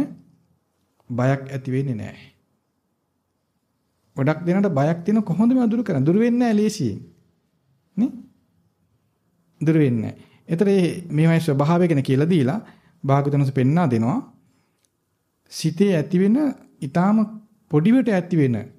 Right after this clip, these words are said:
අකුසල සංඥාව දුරු කිරීම පිණිස ප්‍රමාද වෙන්න එපා. ඒ සංඥාව දුරු කරගත්තොත් අකුසලෙන් නිදහස් වෙන්න පුළුවන්.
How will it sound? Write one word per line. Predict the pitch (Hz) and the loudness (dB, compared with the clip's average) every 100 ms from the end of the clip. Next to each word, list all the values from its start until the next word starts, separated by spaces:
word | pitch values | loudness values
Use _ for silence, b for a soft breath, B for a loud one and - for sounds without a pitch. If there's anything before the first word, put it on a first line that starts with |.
| _ _ _ _ _ _ _ _ | _ _ _ _ _ _ _ _
අකුසල | 139 151 165 170 | -8 -6 -2 0
සංඥාව | 170 143 131 143 151 165 220 349 - - _ _ _ _ _ _ _ _ _ _ _ _ _ _ _ _ - | 2 0 0 0 0 0 -2 -6 -12 -20 _ _ _ _ _ _ _ _ _ _ _ _ _ _ _ _ -10
දුරු | 131 120 165 | -2 2 2
කිරීම | 208 233 202 160 | 2 2 4 2
පිණිස | 143 135 143 | 0 -2 -2
ප්‍රමාද | 135 131 131 | 0 0 2
වෙන්න | 135 127 117 | 0 0 -2
එපා. | 104 - - - _ _ _ _ _ _ _ _ _ _ _ _ _ _ _ _ _ _ | -6 -10 -14 -20 _ _ _ _ _ _ _ _ _ _ _ _ _ _ _ _ _ _
ඒ | 170 | -2
සංඥාව | 175 190 190 202 | 2 2 2 2
දුරු | 139 139 | 2 2
කරගත්තොත් | 165 180 196 190 277 339 - _ _ _ _ _ _ _ _ _ _ _ _ _ _ _ | 2 2 0 0 -4 -4 -12 _ _ _ _ _ _ _ _ _ _ _ _ _ _ _
අකුසලෙන් | 156 165 175 196 202 | -8 -4 0 2 2
නිදහස් | 202 180 175 185 - | 2 4 4 2 2
වෙන්න | 226 | 0
පුළුවන්. | - 208 131 | 2 2 0